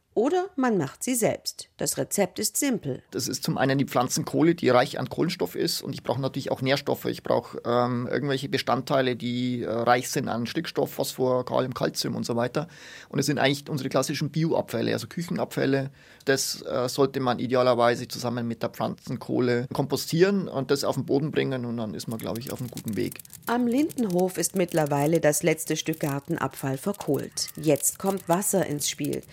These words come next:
Speaker 1: Der Kontiki-Ofen besitzt am Boden einen Schlauchanschluss.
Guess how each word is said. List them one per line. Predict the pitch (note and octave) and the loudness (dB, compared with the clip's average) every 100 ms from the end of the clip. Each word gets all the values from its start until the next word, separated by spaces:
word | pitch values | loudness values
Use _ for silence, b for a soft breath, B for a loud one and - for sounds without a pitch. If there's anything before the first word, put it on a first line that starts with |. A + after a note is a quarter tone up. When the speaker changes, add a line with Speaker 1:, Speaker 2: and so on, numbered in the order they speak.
| B B | B B
Speaker 1:
Der | D#3+ | 0
Kontiki-Ofen | - D3+ C#3+ C#4+ - A#3+ F3+ A#3 C4 | 2 0 2 -2 0 2 4 2 0
besitzt | G3 F3+ B3+ - - | 0 2 2 0 0
am | E3+ C#3+ | 0 0
Boden | E3 A3+ B3 | -2 0 0
einen | E3+ F#3+ G#3 | 0 -2 -2
Schlauchanschluss. | - A3+ A#3 - D#3 - - - - | -2 -2 -2 -2 -4 -4 -6 -6 -6